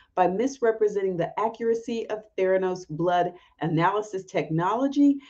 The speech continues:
and that defrauded Theranos investors of millions of dollars, announced United States Attorney Stephanie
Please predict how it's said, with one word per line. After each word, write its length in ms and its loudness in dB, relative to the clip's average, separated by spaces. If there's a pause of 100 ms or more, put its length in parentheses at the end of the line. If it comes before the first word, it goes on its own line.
(160)
and 200 -4
that 300 0
defrauded 920 2
Theranos 420 0
investors 640 0
of 220 -2
millions 640 0
of 280 -2
dollars, 560 -2 (380)
announced 680 0
United 680 -2
States 380 -4
Attorney 420 0
Stephanie 720 -2